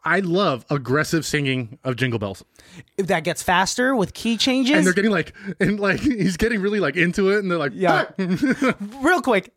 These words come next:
Speaker 2: this movie is about one death away from it, from being a horror movie.
Speaker 1: Oh, it, uh, it
Speaker 2: It is scary.
Speaker 1: How many callbacks to the Halloween franchise did you see in this film? 'Cause we saw at least three.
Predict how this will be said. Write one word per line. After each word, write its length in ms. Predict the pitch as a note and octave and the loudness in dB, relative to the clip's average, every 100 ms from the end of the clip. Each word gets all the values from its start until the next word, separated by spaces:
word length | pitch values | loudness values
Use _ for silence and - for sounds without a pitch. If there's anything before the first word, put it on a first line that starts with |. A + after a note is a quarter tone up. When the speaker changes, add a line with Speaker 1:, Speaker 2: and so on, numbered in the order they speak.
| - | -6
Speaker 2:
this 380 | E3+ C4+ G4+ | 0 2 2
movie 580 | C4+ C4+ B3 G#3+ A3 G#3 - - | 2 4 4 2 2 0 -6 -6
is 140 | F#3+ G3+ | 0 2
about 300 | G#3 G3 D#3+ | 4 2 2
one 440 | D3+ G3+ B3 C4+ | 2 4 4 2
death 300 | G3 G#3 - | 4 2 2
away 320 | G3+ E3+ D#3+ | 2 4 2
from 200 | E3+ F3 | 0 -2
it, 160 | E3 D#3 | -2 -4
from 160 | G3 F3+ | -2 0
being 160 | G#3 | 0
a 60 | E3 | 0
horror 300 | C#3+ F3 D#3 | 0 0 0
movie. 340 | B2+ A2+ A2+ - - - - - | -2 -6 -8 -12 -16 -16 -10 -4
Speaker 1:
Oh, 220 | C#4 E3 | -2 -2
it, 180 | B3 C#4+ | -2 0
uh, 60 | A3 | 0
it 240 | A3+ G#3+ A3 | 0 0 0
Speaker 2:
It 80 | C4 | 0
is 100 | - | 0
scary. 420 | - D#4+ F4+ F3 - - | 2 2 2 -2 -8 -12
Speaker 1:
How 260 | - B3+ | -4 -2
many 240 | D#4 D4+ C#4+ | 0 0 0
callbacks 640 | - G#3+ F#3 D3 C#3 - | 0 0 2 0 0 -2
to 80 | E3+ D3+ | 0 0
the 100 | C#3 | 0
Halloween 540 | F3 A3+ G3+ F3 F3+ | 0 2 2 2 0
franchise 440 | - C3+ A#2+ A#2 | 0 -2 0 0
did 160 | G#2+ B2+ | 0 0
you 140 | C#3+ | 0
see 160 | C#3 C#3+ | 0 0
in 60 | B2 | 0
this 120 | A#2 | -2
film? 220 | A#2+ A2 | -2 -4
'Cause 240 | - B2+ | -2 -2
we 180 | A2 A#3+ | 0 -2
saw 240 | D4+ A3+ D#3+ | 0 -2 -2
at 80 | |
least 240 | C#3 C3+ - | -2 -6 -2
three. 300 | C#3+ B2+ | 0 0